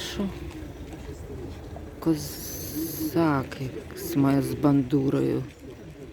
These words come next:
Да, вуса, оселедець.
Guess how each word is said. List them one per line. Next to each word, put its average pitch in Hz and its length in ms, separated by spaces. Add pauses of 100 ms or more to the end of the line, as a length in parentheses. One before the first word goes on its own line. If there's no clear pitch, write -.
(460)
Да, 156 320
вуса, 165 760
оселедець. 156 1040